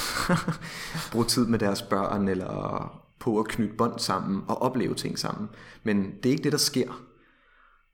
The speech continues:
Øhm, og i historien virker det som om, at, og det er måske også noget, der afspejler, hvad kan man sige, tiden, men det her med, at de lever ikke op til forældrerollen.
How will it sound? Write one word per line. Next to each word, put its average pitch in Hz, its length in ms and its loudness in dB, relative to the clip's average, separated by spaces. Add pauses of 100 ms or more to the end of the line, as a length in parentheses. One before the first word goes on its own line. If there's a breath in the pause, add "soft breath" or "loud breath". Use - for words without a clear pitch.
(160)
Øhm, 101 480 0 (720)
og 101 260 -2 (1500)
i - 60 -8
historien 143 600 2
virker 156 260 4
det 127 80 2
som 113 160 4
om, 101 240 4
at, - 280 -2 (420 loud breath)
og - 100 -14
det 131 60 6
er 135 40 4
måske 123 300 4
også 107 220 4
noget, 113 160 6
der 101 60 2
afspejler, 104 840 0
hvad 107 100 0
kan - 120 -8
man 101 120 4
sige, 98 520 2 (320)
tiden, 107 600 2
men 107 200 4
det 110 80 2
her 110 100 2
med, 104 300 4
at - 240 -2 (500 loud breath)
de 127 100 4
lever 120 220 6
ikke 123 140 4
op 113 100 2
til - 140 -4
forældrerollen. 107 840 2